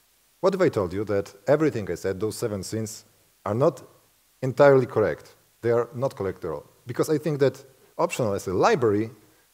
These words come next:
addition was designed very well, as long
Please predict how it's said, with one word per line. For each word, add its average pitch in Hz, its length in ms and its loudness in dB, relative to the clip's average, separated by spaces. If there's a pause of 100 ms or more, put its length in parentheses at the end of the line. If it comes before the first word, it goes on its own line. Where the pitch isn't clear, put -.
(240)
addition 113 480 0
was 110 160 -4
designed 104 320 -4
very 85 160 -2
well, 117 240 0 (460)
as 123 200 0
long 151 360 4